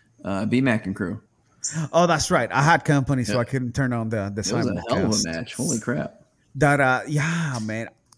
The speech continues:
Speaker 2: I was pulling for Ortega, and, man, when he dove on Volk with that guillotine, and I'm like, "It's over." I, I was like,
Speaker 1: Of course.
Speaker 2: "Yeah." And you, you see him, like, with his little feet going like this.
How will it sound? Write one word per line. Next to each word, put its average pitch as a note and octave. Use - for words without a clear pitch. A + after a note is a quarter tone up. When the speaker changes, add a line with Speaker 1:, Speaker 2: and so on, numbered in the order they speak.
Speaker 2:
I C#3
was F3+
pulling F#3
for E3
Ortega, C#3
and, A#2
man, C#3
when C#3
he F3
dove D3+
on C#3
Volk B2
with C#3+
that B2
guillotine, D#3+
and C#3
I'm F3
like, D#3+
"It's G3
over." D#3
I, D3+
I D3+
was E3+
like, D#3
Speaker 1:
Of C#3+
course. -
Speaker 2:
"Yeah." F#4+
And G3+
you, G#3
you G#3
see A#3+
him, A#3
like, E3+
with G3+
his A3+
little B3
feet B3
going C4
like B3
this. -